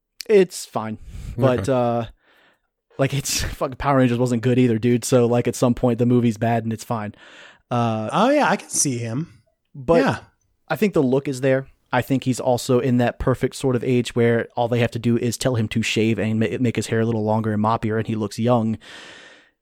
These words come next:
Speaker 1: And then let him get a little bit of stubble on him, and suddenly he's, like, thirty, right? Um, he's in
Speaker 3: Right.
Speaker 1: that perfect kind of age and has that perfect bone structure for playing any,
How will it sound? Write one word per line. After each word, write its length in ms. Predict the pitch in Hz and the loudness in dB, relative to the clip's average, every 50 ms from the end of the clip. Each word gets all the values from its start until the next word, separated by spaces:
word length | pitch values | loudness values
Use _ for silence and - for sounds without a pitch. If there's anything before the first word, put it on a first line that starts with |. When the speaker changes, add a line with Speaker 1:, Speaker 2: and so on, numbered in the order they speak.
| _ - | _ -4
Speaker 1:
And 100 | 156 147 | 0 2
then 120 | 143 135 135 | 2 2 2
let 80 | 131 | 2
him 80 | 123 127 | 2 2
get 120 | 135 131 123 | 2 2 2
a 20 | |
little 140 | 131 131 120 | 2 0 0
bit 120 | 113 127 110 | 0 0 -2
of 60 | 110 | -2
stubble 320 | - - 135 120 113 113 | 0 0 0 2 2 0
on 160 | 113 113 110 | -2 -2 -2
him, 80 | 110 110 | -2 -2
and 180 | 110 107 104 - | -2 -4 -4 -4
suddenly 360 | - 117 110 107 104 104 101 | -4 -4 -2 -2 -4 -6 -6
he's, 240 | - 110 107 - 107 | -6 -8 -6 -6 -6
like, 120 | 104 - | -8 -6
thirty, 440 | - - 104 98 - - - - _ _ _ | -6 -8 -8 -8 -8 -12 -16 -18 _ _ _
right? 280 | 120 104 101 101 - _ _ _ _ _ 120 | -4 -4 -2 -2 -4 _ _ _ _ _ -4
Um, 240 | 113 107 104 101 120 | -4 -2 -2 0 0
he's 120 | - - | 0 2
in 60 | 139 135 | 2 0
Speaker 3:
Right. 80 | 123 | 0
Speaker 1:
that 100 | - _ | -2 _
perfect 420 | - - 160 143 139 - 135 - - | 0 2 2 2 4 2 0 0 -2
kind 220 | - 135 123 117 | -4 -2 -2 -2
of 80 | 113 117 | -2 -2
age 180 | 113 113 110 | -4 -4 -4
and 60 | 113 113 | -4 -6
has 100 | 110 110 | -6 -6
that 100 | 107 - | -6 -6
perfect 280 | - 120 - 104 - | -6 -6 -6 -8 -8
bone 180 | - 117 117 110 | -6 -6 -6 -6
structure 340 | - - 110 101 - - 104 | -6 -6 -8 -8 -8 -10 -8
for 140 | - 110 | -8 -8
playing 320 | - - - 117 110 107 107 | -6 -4 -4 -2 -2 -2 -4
any, 160 | 107 110 | -4 -6